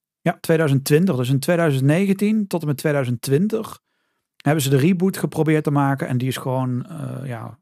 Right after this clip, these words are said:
compleet mislukt. Chantal Jansen, leuke actrice. Eh, maar in die serie sloeg ze de plank volledig mis. Ze probeerde ergens zo'n typetje te spelen. Eh, en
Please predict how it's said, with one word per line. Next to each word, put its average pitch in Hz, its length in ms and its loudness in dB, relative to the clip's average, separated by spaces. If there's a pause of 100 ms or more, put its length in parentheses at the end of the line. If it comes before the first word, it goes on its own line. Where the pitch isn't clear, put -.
(140)
compleet 131 680 -2
mislukt. 117 420 -4
Chantal 147 280 0
Jansen, 143 360 0
leuke 151 300 0
actrice. 151 580 -4 (440)
Eh, 127 240 2
maar 135 240 4
in 131 100 2
die 127 100 2
serie 139 300 2
sloeg 135 240 -2
ze - 80 -6
de 135 80 -2
plank 135 420 -4 (420)
volledig 175 680 2
mis. 156 220 2
Ze - 80 -6
probeerde 143 340 0
ergens 147 180 -4
zo'n 135 160 -2
typetje 151 340 -2
te 135 100 -8
spelen. 139 480 2 (800)
Eh, 131 460 -6
en 135 480 -4